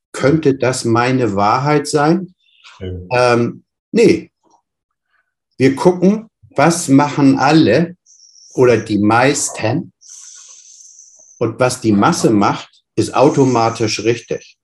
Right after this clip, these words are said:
Speaker 1: Einer der größten Irrtümer dieser Welt.
Speaker 2: Ja, sehe ich genauso. Um den Schlenker von, von dem Punkt, das passt nämlich gut zusammen.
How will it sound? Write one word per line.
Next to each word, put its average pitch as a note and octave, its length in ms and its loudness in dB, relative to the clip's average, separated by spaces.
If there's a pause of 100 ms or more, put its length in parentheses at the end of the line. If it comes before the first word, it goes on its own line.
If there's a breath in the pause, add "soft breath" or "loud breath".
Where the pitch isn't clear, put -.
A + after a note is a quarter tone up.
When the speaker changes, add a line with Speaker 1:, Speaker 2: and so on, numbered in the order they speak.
(680 soft breath)
Speaker 1:
Einer G#2+ 300 -2
der G2+ 140 -2
größten A2+ 720 0
Irrtümer G#2+ 760 -2 (560)
dieser G#2 360 -2
Welt. F#2 280 -8 (920)
Speaker 2:
Ja, E2+ 440 -6
sehe G2 200 -10
ich F#2 120 -10
genauso. A2 760 -6 (320)
Um G2 160 -6
den G2 160 -4
Schlenker A2+ 420 -4
von, G2 340 -8
von F2 220 -10
dem G#3 240 -4
Punkt, - 400 -8
das - 160 -14
passt - 220 -8
nämlich A2 180 -10
gut A2+ 100 -8
zusammen. F#2+ 560 -10